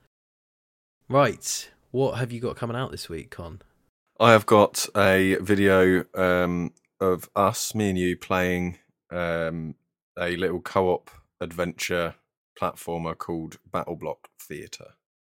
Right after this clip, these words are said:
Speaker 1: I remember, I remember.
Speaker 2: Uh, the video is titled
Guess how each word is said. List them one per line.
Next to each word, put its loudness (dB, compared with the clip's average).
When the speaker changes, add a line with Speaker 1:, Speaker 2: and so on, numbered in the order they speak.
Speaker 1:
I -4
remember, -4
I -6
remember. -8
Speaker 2:
Uh, 0
the -2
video 6
is 0
titled -2